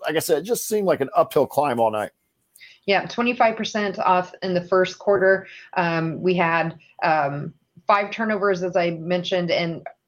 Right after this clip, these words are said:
Speaker 2: at least I think there were five in the first quarter alone. And I, and, and I know it turned into eleven points off of turnovers for Maryland. So, um, and that was just in the first quarter. And so kind of had a, a rough start for us. So we, we go down ten to nineteen at the end of the first quarter. But anything else that you have in,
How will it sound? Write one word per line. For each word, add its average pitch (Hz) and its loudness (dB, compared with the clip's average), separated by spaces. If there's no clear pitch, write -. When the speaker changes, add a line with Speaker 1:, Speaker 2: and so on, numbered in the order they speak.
Speaker 2:
at 175 -4
least 202 -6
I 180 -10
think 233 -6
there 208 0
were 180 2
five 170 0
in 165 -4
the 151 -2
first 180 0
quarter 180 2
alone. 175 0
And 170 -2
I, 180 2
and, 170 0
and 175 0
I 196 4
know 233 4
it 226 0
turned 214 -2
into 185 -2
eleven 190 2
points 175 -6
off 165 -2
of 160 -10
turnovers 156 -6
for 165 -2
Maryland. 160 -4
So, 151 -2
um, 165 0
and 175 4
that 160 2
was 170 -2
just 170 -6
in 160 -6
the 160 -4
first 151 -4
quarter. 160 0
And 151 -4
so 160 0
kind 190 0
of 175 4
had 185 2
a, 160 2
a 175 2
rough 226 4
start - 2
for 202 6
us. 190 0
So 185 4
we, 175 2
we 175 0
go 170 2
down 175 2
ten 202 0
to 180 2
nineteen 160 -4
at - -6
the - -10
end 160 -4
of 147 -6
the 147 -16
first - -8
quarter. 151 -4
But 202 -4
anything 240 2
else 180 0
that 185 2
you 196 -4
have 190 0
in, 196 -2